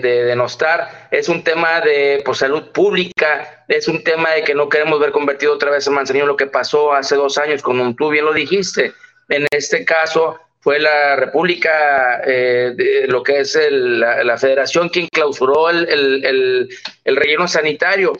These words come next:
Este, este problema no es de ahorita, eh, eso hay que dejarlo bien claro, es un problema que ya tiene muchos años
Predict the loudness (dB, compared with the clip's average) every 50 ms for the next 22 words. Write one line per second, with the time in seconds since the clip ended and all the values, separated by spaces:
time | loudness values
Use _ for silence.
0 | -10 -18 -20 _ _ -2 -2 -2 -2 -4 -4 -2 0 -2 -2 -2 -4 -4 -2 0
1 | 0 2 2 2 0 2 2 2 2 2 2 2 2 2 2 0 0 0 0 0
2 | 2 2 2 2 2 2 2 2 2 2 0 0 0 0 0 0 0 0 0 0
3 | 0 2 0 0 0 0 0 2 2 2 0 0 0 0 0 0 0 0 0 0
4 | -2 0 0 0 0 0 0 0 0 -2 0 -2 -2 -2 0 0 0 0 0 0
5 | -2 -2 -6